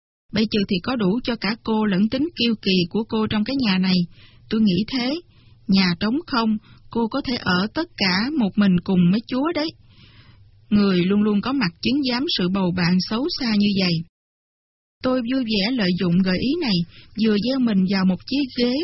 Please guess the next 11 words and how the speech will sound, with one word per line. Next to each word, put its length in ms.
cạnh 160
lò 260
sưởi 320
và 100
tôi 260
gật 240
lia 220
lịa, 280
ngủ 260
thiếp 320
đi. 420